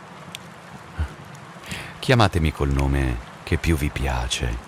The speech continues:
Col nome di un amico d'infanzia, col nome di vostra madre, col nome del vostro cane. Quello che deve importarvi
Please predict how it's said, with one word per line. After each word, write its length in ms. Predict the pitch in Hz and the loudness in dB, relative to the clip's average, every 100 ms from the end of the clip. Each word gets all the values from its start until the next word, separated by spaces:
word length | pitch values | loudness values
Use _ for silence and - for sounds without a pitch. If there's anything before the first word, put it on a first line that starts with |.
| - - - - - - - | -16 -16 -16 -16 -18 -16 -4
Col 160 | - 82 | 2 6
nome 220 | 76 76 | 6 4
di 80 | 76 | 4
un 100 | 71 | 4
amico 240 | 71 73 | 4 2
d'infanzia, 840 | 65 64 - 71 76 65 - 62 | 0 -2 2 4 4 4 2 0
col 200 | 62 71 | 2 2
nome 220 | 69 69 69 | 4 4 2
di 80 | |
vostra 440 | 64 67 - - 64 | 0 0 0 0 0
madre, 760 | 65 67 65 60 - 62 62 62 - - - - - - - | 2 2 0 0 -2 -2 -2 -6 -14 -16 -16 -16 -16 -16 -6
col 240 | - 76 | 0 2
nome 360 | 76 82 80 78 | 4 4 4 4
del 200 | 73 71 | 2 0
vostro 600 | 80 87 - - 80 82 | 2 0 0 -2 0 0
cane. 800 | - 73 64 62 60 58 58 - - - - - - - - - - - - - - - - - - - - - - | 0 0 0 0 0 -2 -4 -10 -16 -16 -16 -16 -16 -16 -16 -16 -16 -16 -16 -16 -16 -16 -16 -16 -16 -16 -16 -16 -14
Quello 320 | - 82 80 | 0 4 6
che 100 | 80 | 4
deve 220 | 82 78 78 | 4 6 4
importarvi 920 | 78 78 - 76 67 64 60 65 | 4 2 2 2 4 2 0 -2